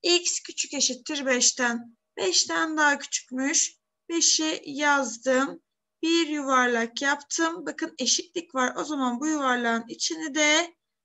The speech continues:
ne yapıyorum? Boyuyorum.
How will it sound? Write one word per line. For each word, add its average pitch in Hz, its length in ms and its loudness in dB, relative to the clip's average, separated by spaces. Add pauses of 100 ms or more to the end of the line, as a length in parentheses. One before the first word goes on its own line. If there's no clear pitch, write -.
(140)
ne 277 80 0
yapıyorum? 285 840 0 (480)
Boyuyorum. 294 920 0